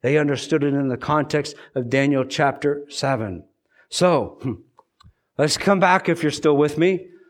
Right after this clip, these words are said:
Let's come all the way back to the beginning and let's look at these three headings that I put before you this morning.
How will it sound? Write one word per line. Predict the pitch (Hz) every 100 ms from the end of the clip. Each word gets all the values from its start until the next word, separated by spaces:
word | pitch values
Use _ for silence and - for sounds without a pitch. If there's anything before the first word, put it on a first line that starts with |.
| _
Let's | 143 -
come | 160 151
all | 170 185
the | 190
way | 196
back | 196 185 185
to |
the | 185
beginning | 180 180 175 180 190 180 - -
and | 131
let's | 147 165 156
look | 170 190
at | 170 165
these | 175 170
three | 160 175
headings | 165 180 190 170
that | 156
I | 170
put | 170 196 190
before | 180 185 202
you | 196 180
this | 160 135 -
morning. | 143 151 196